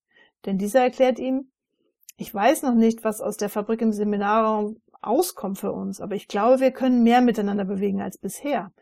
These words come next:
Aber weißt du, Ernst, ich weiß nicht, ob ihr das von der Geschäftsleitung auch wirklich so wollt. Ich will jetzt nicht vorpreschen und dann gefällt es dem Franz Großmann vielleicht nicht.“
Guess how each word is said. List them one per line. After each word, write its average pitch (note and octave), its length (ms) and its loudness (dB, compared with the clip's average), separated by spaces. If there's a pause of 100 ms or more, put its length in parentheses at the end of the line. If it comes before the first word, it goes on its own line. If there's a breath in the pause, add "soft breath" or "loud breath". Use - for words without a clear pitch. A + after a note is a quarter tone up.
(300 soft breath)
Aber G#3+ 200 -2
weißt B3 220 2
du, C#4 60 2
Ernst, B3+ 380 0
ich - 200 -14
weiß A#3+ 380 0
nicht, C4+ 300 -2
ob A#3 120 -8
ihr B3 140 0
das B3 140 0
von B3 100 -2
der B3 80 0
Geschäftsleitung B3 640 -2
auch A3 160 -6
wirklich A3+ 300 -2
so G#3 160 -4
wollt. G3 400 -6 (420 soft breath)
Ich - 180 -10
will C4 120 2
jetzt C4+ 200 -2
nicht B3+ 160 -2
vorpreschen G#3 680 -4
und F#3+ 100 -6
dann G#3+ 180 0
gefällt A3 380 -2
es G#3+ 140 -6
dem G3 180 -4
Franz G#3 300 -8
Großmann F#3 420 -12
vielleicht - 340 -16
nicht.“ - 280 -20